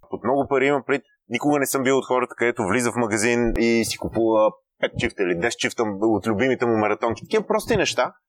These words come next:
Обаче за човек на моята възраст тогава тези неща бяха важни. Все още не бях изпитал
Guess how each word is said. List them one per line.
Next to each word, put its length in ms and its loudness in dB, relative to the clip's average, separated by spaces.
Обаче 340 -2
за 120 0
човек 300 0
на 80 0
моята 280 2
възраст 320 0
тогава 680 2
тези 220 2
неща 280 0
бяха 600 2
важни. 380 -2
Все 160 2
още 280 0
не 80 0
бях 220 0
изпитал 500 -4